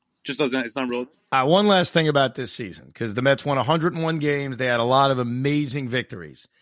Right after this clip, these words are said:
Speaker 2: Do you think there's a day where we would look back at twenty twenty-two and say, "Nah, it was a fun year. It was a good year, hundred one wins, second most in franchise history. That comeback against the Phillies was amazing. That comeback against the Cardinals was amazing." Or do you think this remains a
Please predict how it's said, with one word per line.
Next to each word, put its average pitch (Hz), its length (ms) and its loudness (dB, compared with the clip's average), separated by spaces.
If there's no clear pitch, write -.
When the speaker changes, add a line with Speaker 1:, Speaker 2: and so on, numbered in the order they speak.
Speaker 2:
Do 135 80 0
you 175 120 4
think 196 220 4
there's 185 220 4
a 156 80 -2
day 143 340 0
where 131 200 -2
we 131 160 -4
would 143 200 -4
look 135 240 -6
back 120 400 2
at 101 100 -6
twenty 123 300 -4
twenty-two 123 560 -4
and 120 120 -6
say, 240 220 -6
"Nah, 349 380 -2
it 320 60 0
was 320 120 -6
a - 40 -20
fun 294 340 4
year. 247 480 -2
It - 40 -20
was - 60 -18
a 311 60 -12
good 320 260 -6
year, 254 200 0
hundred 226 340 -4
one 220 220 -2
wins, 220 340 2
second 208 340 2
most 208 240 4
in 185 100 4
franchise 190 520 2
history. 170 400 -2
That - 160 0
comeback 320 400 2
against 294 320 0
the 285 80 -6
Phillies 254 360 -4
was 269 140 -6
amazing. 254 460 2
That 196 160 -2
comeback 240 340 2
against 233 280 0
the 220 80 -2
Cardinals 214 400 4
was 165 100 0
amazing." 156 380 0
Or 170 100 10
do 175 60 10
you 196 100 6
think 196 200 4
this 175 200 -2
remains 160 540 2
a 143 260 4